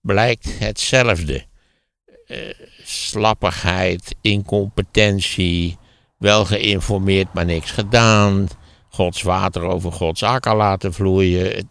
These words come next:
het, en, en, en als het nou één dossier was, maar het, het zijn een reeks van dossiers waarbij, waarbij dit soort van, ik weet niet hoe je het moet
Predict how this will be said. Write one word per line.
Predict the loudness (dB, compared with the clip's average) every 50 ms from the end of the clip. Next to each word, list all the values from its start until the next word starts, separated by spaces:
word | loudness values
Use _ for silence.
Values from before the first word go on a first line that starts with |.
| _ -18
het, | -14 -14 -14 -14 _ -20 -20 -20 _ _ _ _ _ _ _ _ _ _ _ _ _ _ _ _
en, | -18 -16 -14 -12
en, | -10 -10 -10 -8
en | -10 -10 -8
als | -8 -8 -6 -6
het | -8 -6
nou | -6 -6 -6 -6
één | -4 -2 0 0 0 0 2
dossier | 0 0 -2 -2 -6 -6 -6 -6 -6 -10 -12
was, | -12 -12 -14 -16 -16
maar | -16 -16 -16
het, | -14 -16
het | -18 -16 -14 -12
zijn | -12 -10 -10 -12 -12 -10 -10 -8
een | -8 -6
reeks | -4 -2 -4 -4 -4 -6 -10 -10
van | -10 -10 -12 -12
dossiers | -12 -12 -12 -8 -4 -2 0 0 0 -2 -4
waarbij, | -4 -6 -6 -6 -4 -4 -4 -4 -4 -6 -8
waarbij | -8 -8 -8 -6 -4 -4 -4 -4 -4 -6
dit | -6 -8 -8 -8
soort | -10 -6 -4 -4 -4 -4 -4
van, | -6 -6 -4 -4 -4 -4 -6 _ _ _ _ _ _ _ _ _ _ _ _ _ _ _ _ _ _ _ _ _ _ _ _ _ _ _ _ _ -20 -18 -18
ik | -16 -16
weet | -14 -12 -10
niet | -8 -8
hoe | -6 -6
je | -8
het | -10 -10
moet | -14 -14